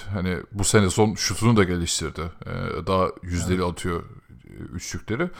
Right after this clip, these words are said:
Speaker 1: Ama bunun yanında çok atletik bir herif. Mesela hem o şutu hem atletizmle potaya gitme, bunları biraz oturtmaları gerekecek. Ee, çünkü Doncic'le beraber oynayınca gerçekten tehlike yaratıyorlar. Mesela ben onların
Speaker 2: Evet.
Speaker 1: şeyini de görmek istiyorum. Yani böyle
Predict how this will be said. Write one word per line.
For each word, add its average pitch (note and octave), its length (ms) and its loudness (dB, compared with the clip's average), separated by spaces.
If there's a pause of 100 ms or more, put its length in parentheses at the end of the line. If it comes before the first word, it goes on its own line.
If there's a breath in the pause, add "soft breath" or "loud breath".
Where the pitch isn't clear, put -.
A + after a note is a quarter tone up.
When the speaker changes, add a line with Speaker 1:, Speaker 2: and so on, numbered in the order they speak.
(440 loud breath)
Speaker 1:
Ama D3 220 8
bunun B2+ 160 8
yanında D#3+ 240 6
çok - 240 8
atletik - 440 2
bir F2+ 100 4
herif. - 300 -6 (600 soft breath)
Mesela G2+ 560 4
hem C#3 340 4 (220)
o C#3+ 120 4
şutu C#3 440 4
hem C#3+ 200 6
atletizmle C3 680 4
potaya B2 460 6
gitme, A#2+ 580 2 (200)
bunları A#2 440 4
biraz G#2 300 4
oturtmaları F2+ 600 -2
gerekecek. F2 540 -6 (840 soft breath)
Ee, F2+ 640 -2 (220)
çünkü A#2+ 280 0
Doncic'le A2 440 6
beraber G#2+ 320 10
oynayınca A2 360 6
gerçekten F#2 480 2
tehlike E2+ 380 -2
yaratıyorlar. E2 580 -6 (320 soft breath)
Mesela G2 240 2
ben G2 60 4
onların G2 180 6
Speaker 2:
Evet. G2+ 100 6
Speaker 1:
şeyini G#2 260 6
de F#2+ 60 8
görmek F2 380 2
istiyorum. F2 320 -4
Yani E2+ 100 -2
böyle E2+ 140 -2